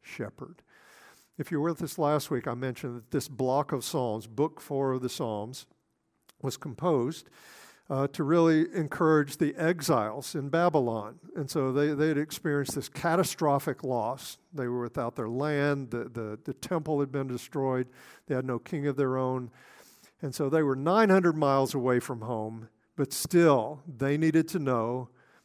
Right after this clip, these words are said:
that God was their good shepherd. He had not abandoned them. He was not, uh, he, he was attentive to their needs. He was still worthy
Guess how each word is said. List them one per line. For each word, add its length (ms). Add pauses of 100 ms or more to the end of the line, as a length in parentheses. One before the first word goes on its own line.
(140)
that 200
God 460 (140)
was 280
their 160
good 580 (160)
shepherd. 640 (640)
He 80
had 100
not 200
abandoned 500
them. 320 (420)
He 120
was 180
not, 260 (600)
uh, 220 (220)
he, 160
he 180
was 260
attentive 500
to 120
their 180
needs. 540 (380)
He 120
was 160
still 460
worthy 560